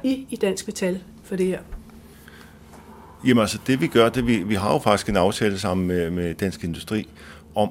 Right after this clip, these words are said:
Speaker 2: at det vi skal arbejde på, øh, at nedbringe det, og vi har også en aftale om at tage ud i virksomheder og, og følge op på det. De starter selvfølgelig selv, men bagefter så tager jeg ud og, og snakker med virksomheden eller med arbejdsmiljørepræsentanter til
Speaker 1: Som
Speaker 2: samtale.
Speaker 1: repræsentant for
Speaker 2: Ja.
Speaker 1: Dansk Metal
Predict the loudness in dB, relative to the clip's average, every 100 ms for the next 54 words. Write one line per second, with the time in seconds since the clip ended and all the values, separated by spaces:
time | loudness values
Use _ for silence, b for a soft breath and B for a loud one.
0 | -4 -8 -6 -6 -8 -4 -2 -2 0 -2
1 | -4 -6 -6 -8 -14 -16 -18 -10 -4 -2
2 | -2 0 -2 -2 -4 -4 -2 -4 -4 -8
3 | -6 -6 -6 -8 -8 -10 -10 -10 -10 -12
4 | -10 -8 -6 -6 -6 -6 -10 -8 -8 -8
5 | -12 -14 -12 -12 -14 -20 -14 -12 -10 -12
6 | -8 -6 -6 -10 -14 -10 0 4 4 2
7 | 0 0 2 0 0 B B B -4 -2
8 | 2 4 4 0 -6 -6 -4 -2 4 8
9 | 8 6 4 2 -2 -2 2 2 2 -2
10 | -2 -2 -4 -6 -4 -4 -6 -8 -10 -8
11 | -8 -8 -8 -8 -8 -6 -6 -6 -8 -10
12 | -8 -6 -4 -2 0 0 -2 -2 -6 -4
13 | -6 -6 -2 -2 -2 -10 -8 -8